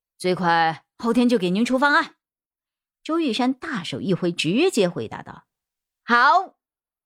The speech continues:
周老弟爽快，以后要是什么能够用到老哥的地方，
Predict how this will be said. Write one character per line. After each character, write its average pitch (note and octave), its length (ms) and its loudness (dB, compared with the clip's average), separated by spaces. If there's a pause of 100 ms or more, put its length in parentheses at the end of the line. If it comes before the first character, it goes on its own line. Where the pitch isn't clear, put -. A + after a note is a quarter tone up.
(140)
周 G3 320 0
老 G3+ 280 2
弟 C4 200 -10
爽 B3 320 0
快， F4 280 2 (560)
以 G3+ 260 -2
后 C4 220 2
要 C4+ 240 2
是 C4 160 -12
什 G#3+ 120 0
么 C4+ 360 4
能 B3 180 -2
够 C4+ 140 2
用 C4+ 180 -2
到 A3+ 180 2
老 F#3+ 300 2
哥 D#4 220 0
的 D4+ 100 2
地 D4+ 240 -6
方， D4 380 2